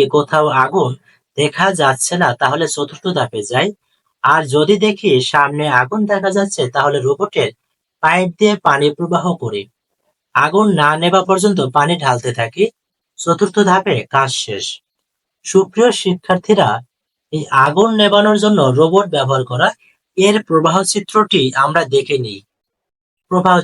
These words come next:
চিত্র শুরু, ক্যামেরায় পরিস্থিতি শনাক্তকরণ, এরপরে আগুন কি শনাক্ত,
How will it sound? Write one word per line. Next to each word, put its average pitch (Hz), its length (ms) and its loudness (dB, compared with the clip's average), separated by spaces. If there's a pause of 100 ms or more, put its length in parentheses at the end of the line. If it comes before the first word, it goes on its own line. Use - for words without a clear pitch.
চিত্র 127 240 -6 (240)
শুরু, 147 260 2 (640)
ক্যামেরায় 170 500 2 (120)
পরিস্থিতি 175 500 0
শনাক্তকরণ, 117 680 -6 (500)
এরপরে 196 480 2 (280)
আগুন 175 320 0
কি 220 140 -2
শনাক্ত, 127 480 -4